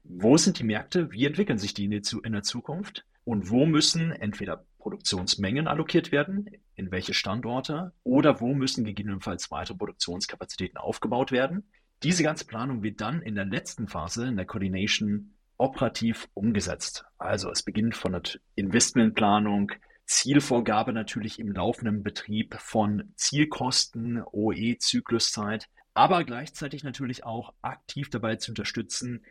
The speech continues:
zwischen den verschiedenen Produktionswerken Best of Best sicherzustellen, zu transferieren und gleichzeitig Synergien zu heben.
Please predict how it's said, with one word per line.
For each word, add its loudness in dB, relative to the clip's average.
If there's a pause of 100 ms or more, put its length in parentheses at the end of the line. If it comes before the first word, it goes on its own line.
(300)
zwischen 2
den 0
verschiedenen -4
Produktionswerken -4 (160)
Best 4
of -2
Best -2 (220)
sicherzustellen, 0 (180)
zu -6
transferieren -2 (240)
und 2
gleichzeitig 0
Synergien -2
zu 0
heben. -8